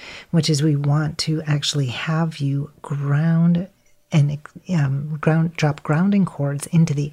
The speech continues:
earth and stay connected to the physical planet, to your physical body, it can help you go deeper into the other side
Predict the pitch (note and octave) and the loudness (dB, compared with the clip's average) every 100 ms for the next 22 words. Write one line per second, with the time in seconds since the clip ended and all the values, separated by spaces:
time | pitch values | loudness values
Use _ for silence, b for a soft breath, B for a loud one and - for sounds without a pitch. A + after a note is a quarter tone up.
0 | D#3+ F3 C3+ D3 - E3 - - C#3+ - | 0 0 0 -6 0 0 2 0 -2 -2
1 | - D3+ D3 E3 F#3+ - C#3+ C3+ B B | 0 2 4 2 0 -2 -2 -4 B B
2 | B B B - E3+ D#3 C#3+ C#3 D3 - | B B B -4 2 2 4 2 0 -8
3 | - - - G3+ F#3+ - F3+ D#3+ - D3 | -20 -14 -2 0 0 -2 -2 -2 -2 0
4 | C#3+ F3+ A#3+ - B B B B _ - | 0 -2 -4 -10 B B B B _ -2
5 | F3 D#3+ D3+ D3 - D3+ D#3 - D3+ C3 | 2 2 0 -2 0 2 0 -2 -2 -2
6 | A#2+ A#2+ A#2+ B2+ D#3+ A#3+ B3+ _ B B | -4 -6 -6 -4 -4 -4 -8 _ B B
7 | B - D3+ - E3+ - - G#3 G#3 F#3+ | B -2 0 2 2 0 -4 -4 -2 -2
8 | E3+ E3 D#3 C#3+ - F#3+ A#3+ D3 C3+ B2 | 0 0 0 -2 -2 -2 -2 -4 -6 -4
9 | - D3+ C#3+ D3+ C#3 C3 C#3 C3 D#3 D3 | 2 2 2 0 -2 -2 -4 -4 -2 -4
10 | C3+ C3+ D3+ | -4 -8 -12